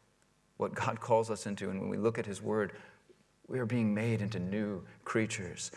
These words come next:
We are promised that we will be sanctified by the work of the Holy Spirit within us.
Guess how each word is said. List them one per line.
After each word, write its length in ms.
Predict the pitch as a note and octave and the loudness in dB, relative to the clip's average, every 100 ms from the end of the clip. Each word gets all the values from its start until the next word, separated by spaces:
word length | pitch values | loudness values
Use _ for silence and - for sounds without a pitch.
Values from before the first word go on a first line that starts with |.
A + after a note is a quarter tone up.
| - - | -16 -8
We 100 | - | 6
are 60 | C#3 | 6
promised 720 | A#2 - C3+ C3+ A2 - - - - - _ - _ _ _ _ - | 6 6 6 8 0 -6 -12 -16 -20 -20 _ -20 _ _ _ _ -12
that 100 | - | 0
we 140 | A#2+ | 2
will 120 | A#2 | 4
be 280 | G#2+ A2+ G2+ A2 | 2 2 0 -4
sanctified 1000 | - - - C#3 C3 D3 A#2 A2 F2 E2 - - - | -8 -2 0 2 0 -2 2 2 2 -2 -10 -4 2
by 100 | A2+ | 4
the 80 | |
work 340 | A2+ A#2 C3+ C3+ | 6 6 4 2
of 80 | A#2+ | -4
the 60 | |
Holy 240 | A2 A2 A2 | 0 2 2
Spirit 320 | - A2+ A2 | 2 2 2
within 300 | A2+ A#2+ B2+ | 2 2 0
us. 300 | G#2 - | -2 -6